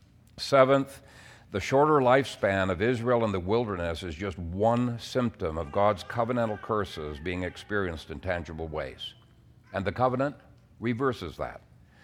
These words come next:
Uh, some of the people groups that have been on fire for the Lord have not only seen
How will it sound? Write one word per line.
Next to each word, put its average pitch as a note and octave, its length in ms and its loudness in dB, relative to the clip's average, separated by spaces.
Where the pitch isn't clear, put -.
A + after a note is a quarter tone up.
Uh, D#2+ 80 -6
some C3 220 2
of C#3 80 2
the A#2 80 -2
people A#2+ 280 -2
groups F2+ 440 -2
that F#2 160 0
have F#2 140 -2
been G2 120 -2
on F#2+ 160 0
fire G#2 340 2
for F2+ 140 -10
the E2 100 -6
Lord F2 380 -2
have E2+ 140 -4
not A2 260 0
only E3+ 260 -4
seen G2+ 640 -4